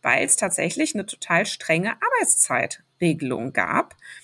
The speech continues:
die, ähm, dafür sorgte, dass man wirklich total, äh, äh, eisern seine Stempelkarte benutzen musste, um eben seine Viertelstunde Kaffeepause zu machen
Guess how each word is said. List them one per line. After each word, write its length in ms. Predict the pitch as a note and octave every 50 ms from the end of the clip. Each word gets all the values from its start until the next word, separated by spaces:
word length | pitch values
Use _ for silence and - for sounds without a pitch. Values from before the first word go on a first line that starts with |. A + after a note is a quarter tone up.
| - - - _ _ _ _ _ - -
die, 260 | A3+ A3+ A#3+ - - -
ähm, 320 | - G#3 G#3 G#3 G#3 G3+
dafür 280 | - G#3 G3 - - A3
sorgte, 720 | F3+ E3 D3 - - - - - - C#4 D#4 F4 F#4+ - _ -
dass 240 | - F#3+ F#3 - -
man 220 | A#3 A#3 A#3 G3
wirklich 420 | F3+ F#3 - - - C#4 C4+ - -
total, 760 | - G3+ G3+ - - - F#3+ G3 A3 B3 C4 C4 B3+ - C4
äh, 540 | - A3 G#3 G#3 G#3+ G#3 - - - G3 F#3+
äh, 80 | - - -
eisern 680 | - E3+ F3 G#3+ A#3+ A#3 B3 B3 B3 B3 B3 A#3 - - _ - _ - - -
seine 220 | - - G3+ G3 G3
Stempelkarte 960 | F#3+ - F3+ - G3+ G#3 C#4 C4 - - A#3+ A#3 A#3+ B3 - B3+ B3 - -
benutzen 560 | - A3 G#3 G#3 G#3+ G#3+ G#3 - - A3+ A3+
musste, 300 | A3 G#3+ - - - -
um 240 | - F#3+ G3 G#3 G#3+ -
eben 260 | - G#3 G3 G3 F#3+
seine 200 | - - G3+ F#3
Viertelstunde 540 | F3+ - - F#3+ G#3 G3+ - - G3 F#3 F3+
Kaffeepause 720 | F3 - - - - A4 G4 - - C3+ C#3 D3 F3 -
zu 180 | - - - E3
machen 360 | C#3 C3 C3 - A#3 B3+ -